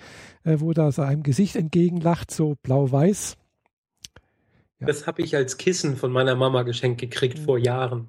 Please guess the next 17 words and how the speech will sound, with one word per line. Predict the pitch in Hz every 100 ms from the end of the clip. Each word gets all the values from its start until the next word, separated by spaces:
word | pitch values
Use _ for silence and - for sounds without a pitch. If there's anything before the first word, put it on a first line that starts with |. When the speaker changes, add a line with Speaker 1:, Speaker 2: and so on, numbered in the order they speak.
| -
Speaker 1:
<laughs> | 175 - 202 _ -
Speaker 2:
Hat | 160
sie | 247 202
selber | 156 185 202 156
gemacht, | 143 123 120 - -
weil | 139 139 135
die | 127 131
Dinger | 151 156
aus | 139 143
Amerika | 139 143 151 151 147
zu | 135
bestellen | 135 - 143 139
einfach | 123 -
viel | - 226
zu | - -
teuer | - 190 196 160
war. | 165 -